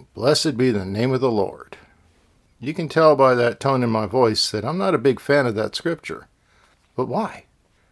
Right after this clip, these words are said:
I mean, more people have heard that verse than they've heard of John three sixteen. I mean, they may have seen the signs at parades and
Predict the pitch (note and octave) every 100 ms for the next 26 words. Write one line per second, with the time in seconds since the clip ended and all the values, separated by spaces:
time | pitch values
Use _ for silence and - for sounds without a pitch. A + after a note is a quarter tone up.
0 | _ - C#3+ C3 F#3+ G3 D3 C#3 - D#3
1 | A2+ A#2+ C3+ A2+ D3 G#2+ G#2 - - _
2 | _ _ C3+ D3+ D#3 C#3+ C#3 B2+ C3+ B2
3 | - C3+ - B2+ - F3 D3 - _ _
4 | _ _ _ C#3 C3+ C3 C#3 C#3 C3+ A2+
5 | - D#3+ D3+ C#3 A2+ - C#3 C3+ C#3 C3+
6 | A#2 G#2+ G2+ _ _ _ - B2 B2+ C#3
7 | C#3 B2 - A2 G2